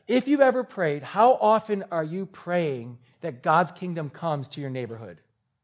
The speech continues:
That God's kingdom comes to your neighbor?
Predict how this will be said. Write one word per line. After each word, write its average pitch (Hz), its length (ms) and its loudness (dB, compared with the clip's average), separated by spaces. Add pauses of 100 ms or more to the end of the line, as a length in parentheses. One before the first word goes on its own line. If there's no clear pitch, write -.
(680)
That 175 180 -4
God's 185 280 6
kingdom 190 360 -4
comes 160 640 -2 (300)
to 190 120 -6
your 165 240 2
neighbor? 151 560 2